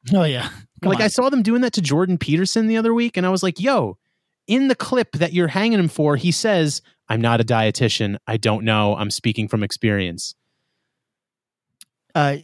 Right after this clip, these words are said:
Speaker 1: yeah. No, people don't wanna hear that shit.
Speaker 2: Yeah,
Speaker 1: Yeah.
Speaker 2: but, like, <laughs> like, isn't that relevant?
Speaker 1: Yeah, listen, it's like you and I can say a hundred times on this program, "Hey, we're just two bros shooting the breeze." And people will be like,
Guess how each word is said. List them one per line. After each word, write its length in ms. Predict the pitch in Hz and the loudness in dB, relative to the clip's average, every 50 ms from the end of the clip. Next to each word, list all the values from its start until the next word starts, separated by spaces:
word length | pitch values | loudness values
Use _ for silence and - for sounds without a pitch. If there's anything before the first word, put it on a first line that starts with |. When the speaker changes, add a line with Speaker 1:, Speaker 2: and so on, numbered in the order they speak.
| _ _ | _ _
Speaker 1:
yeah. 260 | - 233 208 - - - - _ _ - | 2 2 2 2 0 -6 -20 _ _ 0
No, 160 | 190 190 165 143 | 2 4 4 6
people 220 | 165 202 202 208 | 4 4 4 4
don't 140 | 175 175 165 | 4 4 4
wanna 160 | 143 139 127 | 2 0 0
hear 120 | 120 120 117 | -2 -2 -4
that 140 | 110 104 92 | -4 -6 -6
shit. 220 | - 107 131 170 _ _ _ _ _ _ _ _ _ - 156 - | -8 -8 -10 -10 _ _ _ _ _ _ _ _ _ -16 -10 -6
Speaker 2:
Yeah, 120 | 254 220 | -4 -2
Speaker 1:
Yeah. 80 | 160 170 | 0 2
Speaker 2:
but, 120 | 170 175 - | 2 2 2
like, 180 | 220 - - - - | 0 0 -2 -4 -6
<laughs> 100 | - - | -4 -2
like, 180 | 277 233 - - | -2 -2 0 0
isn't 380 | 208 220 226 247 262 247 226 | -2 0 0 0 -2 -2 0
that 240 | - 220 214 202 175 | 0 -2 -2 -2 -6
relevant? 840 | 190 185 170 165 196 220 240 196 196 233 233 233 - - - - _ _ _ _ _ _ _ _ _ _ _ _ _ _ _ - - - - - | -4 0 2 2 2 2 2 0 0 0 -2 -2 -4 -6 -12 -18 _ _ _ _ _ _ _ _ _ _ _ _ _ _ _ -20 -20 -16 -8 -2
Speaker 1:
Yeah, 200 | 381 330 185 151 | 0 2 2 2
listen, 320 | 165 208 151 - 139 131 | 2 0 0 -2 -4 -4
it's 180 | 143 139 - - | -6 -6 -2 -2
like 220 | 180 175 156 - | -2 -2 -2 -6
you 380 | 196 - - 175 165 185 202 202 | -12 -8 -4 -2 0 2 2 4
and 100 | 190 185 | 4 2
I 480 | 196 202 196 190 185 180 165 160 165 - - | 2 2 2 2 4 4 2 2 0 -2 -2
can 180 | - 165 156 | 0 0 0
say 380 | 143 - - 170 160 156 156 156 - - | 0 0 0 0 2 0 0 -2 -4 -4
a 100 | 151 147 | -4 -4
hundred 680 | 131 117 131 156 175 175 175 165 165 170 170 160 147 | -4 -4 -2 0 0 2 2 2 2 0 0 0 0
times 460 | - 147 156 160 160 156 151 139 123 | 0 0 2 4 4 4 4 2 2
on 120 | 135 135 | 0 -2
this 120 | 135 127 120 | -2 -4 -4
program, 500 | - - 139 127 123 131 135 127 127 127 - - - - - - - | -2 -2 -2 -2 -2 -2 -4 -4 -4 -6 -8 -14 -20 -20 -20 -12 -6
"Hey, 220 | - 147 160 156 | 0 0 2 2
we're 200 | 139 131 151 180 | 2 2 2 2
just 240 | 185 220 185 127 - | 2 2 0 0 0
two 160 | - 151 139 | 0 0 -2
bros 520 | 135 127 131 127 131 151 175 180 147 123 | -2 -4 -4 0 2 2 2 2 2 0
shooting 420 | - - - - 151 185 - - 214 | -2 -4 -2 0 0 0 0 0 0
the 80 | 220 | 0
breeze." 580 | 202 185 190 190 196 190 180 170 151 139 120 - | 0 2 2 2 2 2 2 0 0 -2 -4 -4
And 100 | - 123 | -2 0
people 220 | 147 175 170 165 | 0 2 2 2
will 80 | 175 175 | 2 2
be 80 | 160 165 | 2 2
like, 220 | 160 143 139 - | 2 0 -2 -4